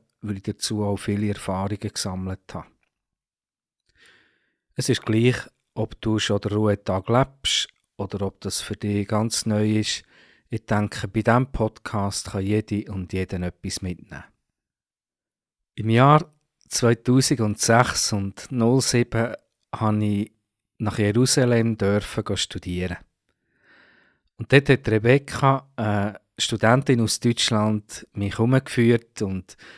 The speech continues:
mir gezeigt, wie dass ich dann in dem nächsten Jahr kann überleben kann, wo man was findet und so weiter. Und dann hat Rebecca mich gewarnt. Sie hat mich vor dem Schabbat gewarnt. Der Schabbat,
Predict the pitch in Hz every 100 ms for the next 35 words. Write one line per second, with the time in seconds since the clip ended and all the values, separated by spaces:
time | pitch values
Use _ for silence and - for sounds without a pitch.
0 | - _ - 110 107 - 117 120 120 -
1 | - 110 113 113 110 113 110 107 107 107
2 | 101 101 104 104 - - 107 101 101 104
3 | 107 - 98 104 104 123 - 117 - -
4 | - _ 107 104 104 104 107 - - 127
5 | 131 131 123 123 - 110 143 165 - 165
6 | - _ _ _ _ _ _ - 113 139
7 | 160 151 131 113 120 135 - - 135 135
8 | - 110 85 - 95 92 104 101 98 87
9 | _ _ - - _ _ _ _ _ _
10 | - 120 - 113 104 - _ _ - 101
11 | 92 90 - 110 - 120 - - - 107
12 | 92 82 76 _ _ - _ _ _ _
13 | _ _ _ _ _ _ - 131 151 151
14 | 139 - _ -